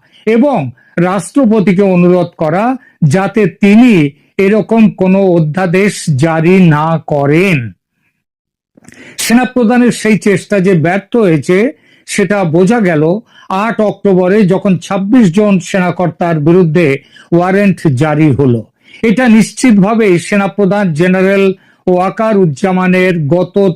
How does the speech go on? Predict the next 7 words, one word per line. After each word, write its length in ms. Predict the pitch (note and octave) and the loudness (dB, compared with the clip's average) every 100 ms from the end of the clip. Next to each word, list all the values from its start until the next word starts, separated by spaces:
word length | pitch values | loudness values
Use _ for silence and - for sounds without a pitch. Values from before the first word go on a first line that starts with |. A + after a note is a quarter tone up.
| - | -4
তেরো 300 | F#3+ F#3+ G#3 | -2 0 0
চোদ্দ 420 | E3 G#3 E3+ E3+ | 0 -2 -2 0
মাসের 680 | G3+ F3+ F3 E3+ G3 F3 D#3 - _ _ - | 0 0 -2 -2 -2 0 -2 -8 _ _ 0
মধ্যে 480 | F3+ G#3 E3 G#3+ F#3 | 2 2 0 2 0
সবচেয়ে 640 | E3 - G#3 _ - A3+ | 0 -4 -8 _ -4 0
বড় 480 | G3 E3 F#3 F#3 F3 - | 0 0 0 2 0 -2
পরাজয়। 640 | D#3+ E3 D3+ D#3+ C3+ | -2 -2 -2 -2 -2